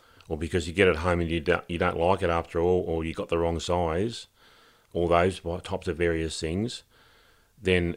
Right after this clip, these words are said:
it really goes back to store policy as to whether they'll allow a refund in that case, obviously depending on the item. But, um, basically, they can't exclude the legal warranties, um, under the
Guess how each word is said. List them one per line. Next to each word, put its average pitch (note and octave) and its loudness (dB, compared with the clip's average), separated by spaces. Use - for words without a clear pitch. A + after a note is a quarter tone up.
it - -6
really G2+ 6
goes E2+ 4
back F2 -2
to D#2+ -6
store G2 2
policy D#2+ -4
as D#2 -4
to E2 -8
whether E2 0
they'll D#2+ 0
allow E2 0
a E2 2
refund D#2+ -2
in D#2 -6
that D#2 -6
case, F#2 -4
obviously F2+ -6
depending E2 -6
on D#2+ -6
the D2+ -6
item. F2+ -2
But, E2+ 2
um, E2 -2
basically, F2 0
they F2 0
can't G2 -2
exclude F#2 -2
the F2 -2
legal F2+ 2
warranties, F#2 -2
um, F2+ -2
under F2+ 2
the E2 -4